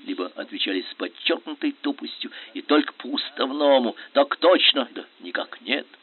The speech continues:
«Перестарались ваши ретивые фельдфебели, господа командиры», сказал он офицерам, собранным через неделю. «Делают из наших боевых товарищей олухов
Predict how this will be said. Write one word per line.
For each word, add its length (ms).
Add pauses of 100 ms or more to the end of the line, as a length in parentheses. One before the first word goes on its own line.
(1300)
«Перестарались 960
ваши 320
ретивые 580
фельдфебели, 880 (340)
господа 540
командиры», 680 (840)
сказал 300
он 100
офицерам, 600 (120)
собранным 340
через 260
неделю. 380 (720)
«Делают 440
из 200
наших 440
боевых 400
товарищей 680
олухов 500